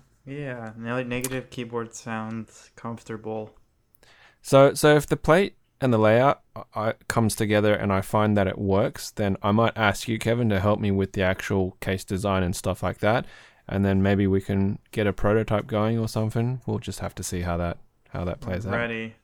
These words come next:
Speaker 1: I'm ready for the challenge.
Speaker 2: <laughs> All right. Now, this week in keyboards, oh dear, channeling Huey there, <laughs> um,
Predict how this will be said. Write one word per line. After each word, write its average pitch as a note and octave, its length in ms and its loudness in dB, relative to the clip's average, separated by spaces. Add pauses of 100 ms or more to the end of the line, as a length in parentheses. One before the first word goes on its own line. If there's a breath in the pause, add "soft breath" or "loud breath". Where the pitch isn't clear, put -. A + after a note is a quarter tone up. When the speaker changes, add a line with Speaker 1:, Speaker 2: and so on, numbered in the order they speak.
(200)
Speaker 1:
I'm A2+ 180 -12
ready A#2 280 -8
for A#2 180 -16
the A2 120 -12
challenge. A2 800 -12 (200)
Speaker 2:
<laughs> - 0 - (2000 loud breath)
All C#3+ 100 6
right. D3 240 10
Now, E3 280 4 (220 loud breath)
this F3+ 300 0
week C#3+ 720 4
in D#3 240 4
keyboards, C3 1040 2
oh A2 240 4
dear, G2+ 360 2
channeling G2+ 480 0
Huey F#2 360 0
there, E2 340 -2 (180 soft breath)
<laughs> - 600 6
um, D#3+ 260 8